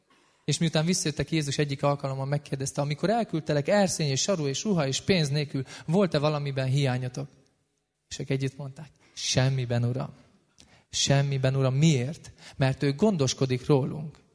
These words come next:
Sok esetben elvárja Isten tőlünk, hogy megtegyük azt, amit mi meg tudunk tenni,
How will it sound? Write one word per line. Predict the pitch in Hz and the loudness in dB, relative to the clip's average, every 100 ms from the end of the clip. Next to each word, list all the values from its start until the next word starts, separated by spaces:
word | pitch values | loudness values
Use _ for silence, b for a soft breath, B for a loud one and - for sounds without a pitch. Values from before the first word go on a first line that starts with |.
| _ _ _ _ _ | _ _ _ _ _
Sok | - 277 262 | 2 4 4
esetben | 220 - 160 139 143 165 - | 4 4 4 2 0 0 0
elvárja | 185 165 147 143 | 2 4 4 2
Isten | 151 - 139 | 2 0 0
tőlünk, | 156 147 147 | 2 2 2
hogy | 143 | 0
megtegyük | 151 160 143 135 | 0 0 -2 0
azt, | 147 131 | 0 0
amit | 139 156 - | -2 -2 -4
mi | 143 147 170 180 147 | -4 2 2 2 -2
meg | 135 - | -6 -6
tudunk | 139 131 | -6 -6
tenni, | 127 131 131 143 | -2 -2 0 -4